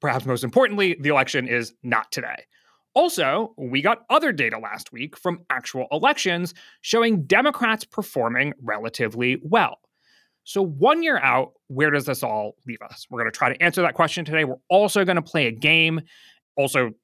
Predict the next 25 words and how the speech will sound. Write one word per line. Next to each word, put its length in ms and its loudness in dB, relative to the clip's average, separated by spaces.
Tim 160 -2
Scott 240 0
dropped 200 0
out 140 0
of 60 -10
the 100 -4
Republican 400 -2
primary, 420 0
so 120 -8
we'll 100 -6
get 140 -4
to 80 -12
that 180 -10
too. 360 2
But 100 2
we 100 6
got 100 6
a 60 4
lot 160 6
to 80 -2
cover, 400 0
so 560 2
let's 340 0
dive 440 0
in. 240 -10